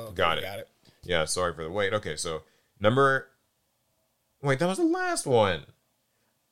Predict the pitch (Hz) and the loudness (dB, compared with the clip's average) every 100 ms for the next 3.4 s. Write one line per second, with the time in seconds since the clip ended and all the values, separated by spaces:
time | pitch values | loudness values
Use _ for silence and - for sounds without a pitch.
0 | _ _ _ _ 170 165 302 - 480 415 | _ _ _ _ 4 6 6 4 4 2
1 | - _ - 165 175 190 254 190 - 135 | -4 _ 0 0 2 0 0 -4 -6 -2
2 | 156 165 180 185 196 - 104 101 101 95 | 0 2 -2 -2 -8 0 0 0 -2 -6
3 | 90 98 92 | -6 -10 -8